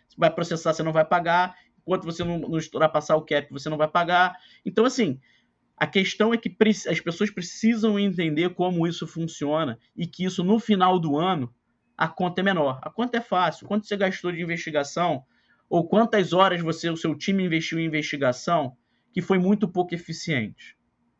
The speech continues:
E quanto você gastou terceirizando isso, né? Quando você precisou das investigações. Cara, nisso você olha o custo mensal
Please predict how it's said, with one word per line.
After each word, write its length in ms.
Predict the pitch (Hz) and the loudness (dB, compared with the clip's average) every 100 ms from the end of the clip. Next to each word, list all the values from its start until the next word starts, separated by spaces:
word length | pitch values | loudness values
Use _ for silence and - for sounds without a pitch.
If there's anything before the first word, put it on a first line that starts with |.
| _ _ _ _ _ | _ _ _ _ _
E 120 | 185 | -4
quanto 340 | - 233 240 196 | 4 4 4 0
você 240 | 208 202 | 2 2
gastou 640 | 175 151 - 175 170 135 _ _ | 2 2 0 0 0 -2 _ _
terceirizando 920 | 190 190 - 185 175 151 160 160 143 139 | 0 0 2 2 2 0 0 0 0 -2
isso, 420 | 113 - - _ _ _ _ _ | -4 -10 -20 _ _ _ _ _
né? 360 | 131 143 123 - | -2 0 0 -2
Quando 200 | 147 143 | -2 0
você 220 | 143 151 | 0 0
precisou 380 | - 139 143 147 | -6 -6 -6 -4
das 120 | 147 | -4
investigações. 720 | 143 143 143 147 143 135 113 - _ _ _ _ | -4 -6 -2 -2 0 -4 -6 -8 _ _ _ _
Cara, 300 | - 247 131 | 2 2 2
nisso 260 | 156 185 190 | 0 -2 0
você 240 | 202 - | -2 2
olha 220 | 190 175 180 | 2 4 0
o 40 | |
custo 280 | 175 175 180 | -4 -6 -2
mensal 640 | 170 160 - 143 151 160 | -2 -2 2 4 4 0